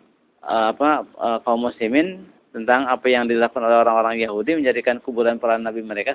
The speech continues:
sebagai masjid. Terus Rasul mengatakan, "Saya larang." Maksudnya berarti saya larang menjadi, kalian menjadikan kuburanku sebagai masjid.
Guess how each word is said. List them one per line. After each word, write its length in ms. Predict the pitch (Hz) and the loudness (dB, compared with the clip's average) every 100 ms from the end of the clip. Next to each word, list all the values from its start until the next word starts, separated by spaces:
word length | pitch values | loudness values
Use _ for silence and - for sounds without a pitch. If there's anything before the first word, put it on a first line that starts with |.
| - | -4
sebagai 400 | 113 107 170 - _ _ _ _ _ _ _ _ | -2 0 -2 -6 _ _ _ _ _ _ _ _
masjid. 400 | - 104 - 170 | -14 -14 2 4
Terus 240 | 196 165 165 | 4 0 -2
Rasul 160 | 156 | -2
mengatakan, 400 | 147 135 131 151 - - | 0 -2 -4 -6 -10 -2
"Saya 160 | 139 135 | 2 4
larang." 560 | 135 131 143 127 101 - _ _ _ | 2 4 2 0 -6 -16 _ _ _
Maksudnya 320 | 101 139 220 | -6 -2 0
berarti 160 | 139 165 196 | 2 2 2
saya 240 | 151 135 | 6 6
larang 400 | 113 92 156 202 | 6 4 2 0
menjadi, 240 | 135 120 123 _ _ - | 0 0 -2 _ _ 0
kalian 240 | 117 165 | 2 2
menjadikan 400 | 175 139 127 147 151 | 2 0 0 -2 -4
kuburanku 640 | 147 123 123 107 101 190 | -4 0 0 0 -2 -2
sebagai 400 | 170 110 107 185 - _ _ _ | -2 -2 -2 -2 -6 _ _ _
masjid. 400 | - 147 - 139 | -12 -12 -2 -2